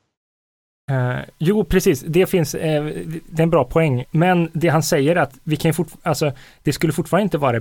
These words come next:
bästa på grund av att vi kan fortfarande uppnå de här grejerna. Alltså, nej, om, om, om,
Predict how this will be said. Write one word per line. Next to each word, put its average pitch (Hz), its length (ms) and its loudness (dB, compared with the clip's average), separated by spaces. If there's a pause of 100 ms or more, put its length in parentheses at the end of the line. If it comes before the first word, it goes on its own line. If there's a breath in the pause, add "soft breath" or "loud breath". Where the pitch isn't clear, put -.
bästa - 460 -4 (640)
på 160 80 4
grund 143 220 4
av 135 60 4
att 131 120 0
vi 139 60 0
kan 131 160 0
fortfarande 147 380 -2
uppnå 185 520 0 (220)
de 165 180 2
här 139 160 2
grejerna. 120 480 -2 (160 soft breath)
Alltså, 156 180 0
nej, 165 180 2
om, 190 220 2
om, 196 280 2
om, 202 320 0